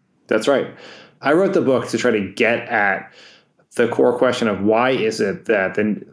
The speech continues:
the world's richest country, the one with some of the most skilled workers in the country, in the world, what was forever thought to be one of the best functioning, strongest, uh, democracies, is unable to tackle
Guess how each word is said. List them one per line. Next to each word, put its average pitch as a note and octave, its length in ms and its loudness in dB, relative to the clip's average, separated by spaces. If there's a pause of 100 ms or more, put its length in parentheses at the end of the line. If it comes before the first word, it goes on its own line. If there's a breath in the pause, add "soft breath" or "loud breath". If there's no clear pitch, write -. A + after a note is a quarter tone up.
(180)
the G2 400 0 (380)
world's B2 340 2
richest A2+ 300 0
country, D3 680 0 (280 loud breath)
the A#2 60 2
one G#2+ 320 2
with G2 420 -2 (200)
some - 180 -2
of A2 80 2
the G#2+ 80 0
most G2 220 -2
skilled D3+ 280 2
workers C3+ 380 0
in A#2+ 160 2
the A2+ 120 -2
country, A#2 460 -2
in A#2 60 0
the A2+ 80 2
world, A2 260 2
what G#2+ 140 2
was A2 180 0
forever B2+ 300 2
thought A#2+ 300 0
to G#2+ 80 -6
be A2+ 120 4
one G#2+ 160 0
of G2+ 80 -2
the G2 80 -2
best G#2 240 -2
functioning, G2+ 680 -2 (400 loud breath)
strongest, - 1080 -2
uh, G2 360 0
democracies, A2 840 -2 (380 loud breath)
is A#2+ 380 -2
unable A#2+ 880 0
to A2 280 -2
tackle G#2+ 720 0